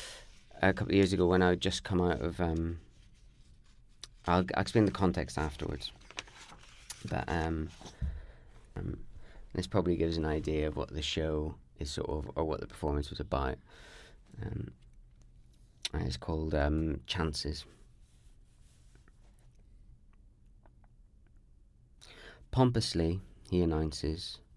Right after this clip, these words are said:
"I've been given a second chance."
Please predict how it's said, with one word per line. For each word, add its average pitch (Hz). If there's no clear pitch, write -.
"I've 120
been 120
given 101
a 98
second 92
chance." -